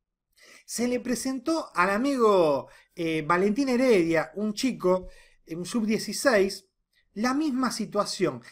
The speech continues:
Y él recordó, justo lo habíamos estudiado, yo lo estudié con él, se acordó de la posición, se acordó de los temas y lo único que tuvo que hacer es, a partir de la jugada veinte, ante la variación de su rival,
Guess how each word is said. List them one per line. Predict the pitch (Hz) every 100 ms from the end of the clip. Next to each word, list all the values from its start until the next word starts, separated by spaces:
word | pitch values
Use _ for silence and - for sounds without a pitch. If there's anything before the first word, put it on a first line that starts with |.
| _
Y | 220 311
él | 302
recordó, | 254 233 220 247 254
justo | 226 -
lo | 180
habíamos | 175 190 160
estudiado, | 143 143 185 208 160
yo | 156
lo | 143
estudié | 139 170
con | 180 196
él, | 214 214 - _ _ _ _ _ _ _ _ _
se | - 233
acordó | 240 269 320
de | 294
la | 233
posición, | 202 190 208 294 285
se | -
acordó | 180 208 277
de | 269
los | 240 -
temas | 311 311 294 - -
y | - 170
lo | 233
único | 285 269 247 240 -
que | - 190
tuvo | 254 233
que | 220
hacer | - 285
es, | 220
a | - 135
partir | 165 226
de | 220
la | 208
jugada | - 226 240 254
veinte, | 247 233 233 233 - -
ante | 147 139 160
la | 160 156 151
variación | 123 151 165 160 233
de | 233
su | - 220
rival, | 233 254 269